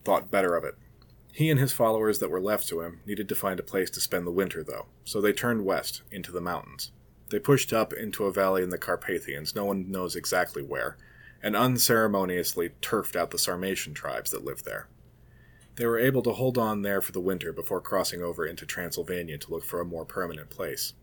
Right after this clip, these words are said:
The multi-ethnic confederation that had existed mostly peacefully since the Goths had settled in Scythia was broken.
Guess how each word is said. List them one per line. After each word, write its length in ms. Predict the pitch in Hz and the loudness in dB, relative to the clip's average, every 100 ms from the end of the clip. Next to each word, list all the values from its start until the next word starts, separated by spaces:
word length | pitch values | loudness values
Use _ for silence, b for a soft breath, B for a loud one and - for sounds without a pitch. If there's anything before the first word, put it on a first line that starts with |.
| - - - - b b b b b | -20 -20 -20 -20 b b b b b
The 80 | 123 | 2
multi-ethnic 720 | 131 147 147 135 123 - 110 | 6 6 6 6 6 4 -2
confederation 760 | 107 101 110 104 98 95 - 82 | -2 0 4 6 6 4 0 -6
that 140 | 87 | -4
had 200 | - 95 | 0 2
existed 600 | 92 90 107 - 95 90 - - | 2 4 2 2 -4 -8 -20 -6
mostly 360 | 123 139 - 107 | 2 4 4 2
peacefully 500 | - 113 - 80 78 | 0 -4 -2 -2 -4
since 220 | - 90 | -2 -4
the 100 | 87 | -4
Goths 320 | 92 87 - | -2 0 0
had 100 | - | 2
settled 320 | - 101 87 | 2 2 -2
in 80 | 87 | 0
Scythia 500 | - 104 - 76 73 B B B - | 0 0 -2 -6 -10 B B B -8
was 160 | 90 | -6
broken. 380 | - 85 73 | -4 -4 -4